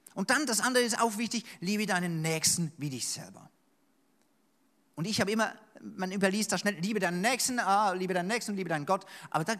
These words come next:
gibt's noch ein, so, so zwei Worte am Schluss. „Wie dich selber.“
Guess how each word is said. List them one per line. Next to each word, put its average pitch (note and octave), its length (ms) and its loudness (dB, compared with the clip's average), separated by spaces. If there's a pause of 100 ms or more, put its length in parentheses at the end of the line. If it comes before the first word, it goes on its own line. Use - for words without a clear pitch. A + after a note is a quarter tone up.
(140)
gibt's - 260 -6
noch F3+ 120 2
ein, F3 120 4 (720)
so, - 140 -10 (320)
so - 120 -8
zwei B3+ 440 2
Worte A3 340 4
am C#3+ 120 -4
Schluss. - 400 -4 (260)
„Wie F3 300 -2
dich F3+ 280 -2
selber.“ B2 560 -4